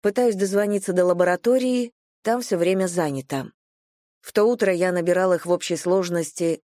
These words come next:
двадцать один раз. Двадцать один раз было занято. Сажусь в поезд, подключаюсь к Wi-Fi экспресса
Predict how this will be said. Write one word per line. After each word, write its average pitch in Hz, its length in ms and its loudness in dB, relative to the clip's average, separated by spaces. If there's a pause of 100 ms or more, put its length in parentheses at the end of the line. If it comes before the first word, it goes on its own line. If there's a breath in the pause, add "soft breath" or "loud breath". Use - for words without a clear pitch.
двадцать 170 560 -4
один 165 320 -2
раз. 151 420 -4 (1120)
Двадцать 190 720 -2
один 175 340 -2
раз 214 320 -2
было 185 380 0
занято. 139 720 -6 (600)
Сажусь 233 400 0
в - 100 -18
поезд, 277 420 -2
подключаюсь 190 640 -2
к - 60 -10
Wi-Fi 165 580 0
экспресса 160 840 -4